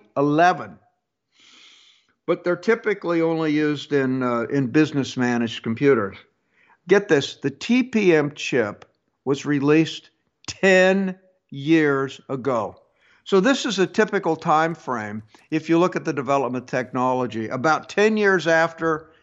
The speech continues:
it's, the chips are released at hardware, you start seeing them show up in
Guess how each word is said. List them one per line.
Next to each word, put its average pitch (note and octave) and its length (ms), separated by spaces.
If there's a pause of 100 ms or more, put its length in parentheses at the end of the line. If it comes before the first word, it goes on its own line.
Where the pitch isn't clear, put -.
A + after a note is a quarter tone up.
(120)
it's, C#3+ 240 (160)
the A2 140
chips F3 400
are D3+ 180
released C#3 460
at C3+ 80
hardware, D#3 760 (100)
you C#3 80
start D3 340
seeing D#3 260
them C3 120
show C#3 380
up B2+ 320
in B2+ 360